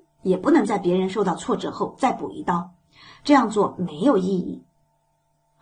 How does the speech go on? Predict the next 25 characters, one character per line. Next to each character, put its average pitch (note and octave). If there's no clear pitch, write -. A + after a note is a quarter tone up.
不 D#4+
会 A4
因 F4
为 D#4
你 C#4
说 D4+
了 D4
就 A3+
显 F3
得 F#3
你 D#3+
多 A3
么 A3
聪 C4+
明， -
因 C4+
为 D4
对 D#4
方 C4
已 F3+
经 C#4
很 C#4
挫 -
败 E3+
了， -